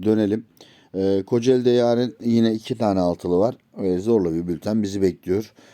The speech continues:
Yine, e, banko önereceğim isimler ve, e, rakip haznesinde söyleyeceğim isimler olacak. E, ilk yarış handikap on beş bir mücadele. Bu arada, e, tekrardan hatırlatayım. Tuna Işık T V'deyiz yarın. Yarın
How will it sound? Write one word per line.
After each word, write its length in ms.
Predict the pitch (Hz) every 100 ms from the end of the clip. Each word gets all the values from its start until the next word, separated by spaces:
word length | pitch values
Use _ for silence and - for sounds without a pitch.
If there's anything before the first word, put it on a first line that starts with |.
| _ -
Yine, 340 | 117 92 92 - 87
e, 320 | 80 78 87
banko 280 | 104 90 92
önereceğim 460 | 82 80 76 82
isimler 480 | 76 87 90 117 101
ve, 80 | 87
e, 400 | 85 73 62 71 73 71 71 69 69 69 67 71
rakip 460 | 95 101 - - 71
haznesinde 500 | 73 76 71 76 82
söyleyeceğim 500 | - 95 76 90 101
isimler 360 | 92 95 92 92
olacak. 380 | 92 87 117 _ - - - -
E, 280 | 98 98 92
ilk 200 | 131 123
yarış 240 | 131 131 131
handikap 360 | 127 131 135
on 180 | 139 139
beş 160 | 120 101
bir 100 | 95
mücadele. 640 | 95 107 117 117 120 123 _ _ - _ -
Bu 120 | 104
arada, 360 | 110 113 110 104 -
e, 220 | 98 92
tekrardan 500 | - 123 90 85 80
hatırlatayım. 600 | 87 95 104 104 107 101 -
Tuna 240 | 123 110
Işık 220 | 104 - -
T 140 | 107
V'deyiz 280 | 104 107 104
yarın. 340 | 107 107 104 - _ _ _ -
Yarın 480 | 104 104 104 104